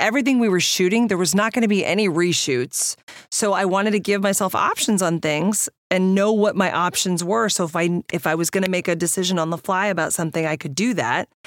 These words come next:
And, uh, music was one thing that, um, there was just, I nailed down the songs that they were actually gonna sing on camera because that was very important. But I also, way, because I knew my editor was gonna be editing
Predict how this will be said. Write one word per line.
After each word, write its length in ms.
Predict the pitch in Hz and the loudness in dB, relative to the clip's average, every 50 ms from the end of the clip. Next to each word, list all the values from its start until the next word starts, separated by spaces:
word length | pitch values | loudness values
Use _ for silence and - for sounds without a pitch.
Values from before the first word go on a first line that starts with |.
| - - - - _ _ _ | -18 -18 -20 -20 _ _ _
And, 440 | 180 180 180 180 180 180 175 - - _ _ - | -4 -2 0 0 0 0 -2 -2 -6 _ _ -2
uh, 300 | 175 170 160 156 156 147 - _ _ _ _ _ _ _ _ _ _ _ _ | 0 0 2 0 0 -2 -4 _ _ _ _ _ _ _ _ _ _ _ _
music 520 | - 214 233 226 240 262 302 - 302 269 - | 0 2 4 4 4 4 4 2 0 2 2
was 120 | 233 185 | 0 2
one 280 | 175 202 208 202 202 196 | 2 2 4 4 2 2
thing 380 | - 202 196 196 196 196 196 | 2 2 2 4 4 4 4
that, 160 | 190 185 - - | 4 2 0 0
um, 480 | - 170 170 165 165 165 165 175 180 - - _ _ _ - - _ _ _ _ _ _ | 0 0 2 2 2 0 0 -2 -4 -6 -8 _ _ _ -10 -10 _ _ _ _ _ _
there 120 | 320 330 320 | 0 0 0
was 240 | 311 269 - - - - | 0 -2 -4 -8 -10 -4
just, 300 | - 370 392 - - - _ - - - | -2 -2 -2 -2 -6 -12 _ -8 -6 -2
I 160 | - 208 240 247 | 0 2 2 4
nailed 340 | 247 254 294 330 330 285 | 4 4 4 2 2 2
down 200 | 226 247 226 226 | 4 2 4 4
the 60 | 208 190 | 2 2
songs 280 | - 202 180 185 170 | 2 2 2 2 2
that 100 | 175 160 | 2 2
they 120 | - 170 165 | 2 2 4
were 100 | 160 147 | 4 4
actually 320 | 135 165 160 - - 165 | 2 2 0 0 -2 0
gonna 160 | 170 156 156 | 0 0 2
sing 260 | - - 165 147 147 | 0 0 0 -2 -2
on 200 | - - 147 147 147 | 0 0 -2 -2 -4
camera 400 | - - 170 160 180 233 262 262 | -4 -4 -2 0 0 0 0 0
because 280 | 202 196 - 151 143 - | -2 -2 -2 -2 -2 0
that 140 | 143 135 110 | 0 0 0
was 140 | - 139 131 | -2 -2 -2
very 220 | 147 151 151 143 | -2 -2 0 0
important. 540 | 151 151 - - 175 - - 226 247 254 - _ _ _ - - - - - - - | -2 -4 -4 -4 -4 -2 0 -2 -2 -2 -4 _ _ _ -16 -14 -14 -14 -14 -6 -4
But 100 | 226 233 | -2 -2
I 100 | 233 - - | -2 -2 -2
also, 760 | - 226 285 339 - - - - 220 190 190 190 208 262 285 - - _ - - _ _ _ | -2 0 0 0 0 -2 0 0 2 2 2 2 2 0 0 -4 -8 _ -20 -20 _ _ _
way, 360 | 196 180 185 214 233 254 247 - - | -2 0 2 2 2 2 0 -2 0
because 260 | 190 226 208 233 220 | -2 0 2 2 2
I 100 | 233 208 | 2 4
knew 180 | 214 220 233 269 | 4 4 4 4
my 180 | 277 262 226 - - | 4 2 2 0 0
editor 320 | - 202 226 240 220 214 | -2 0 0 2 2 2
was 160 | 190 190 185 | 2 2 0
gonna 180 | - - 202 196 | 2 2 2 2
be 140 | 185 190 - - | 2 0 0 0
editing 640 | - 170 180 185 175 170 170 165 160 160 165 139 127 | 0 0 2 2 2 2 2 2 2 2 0 0 -2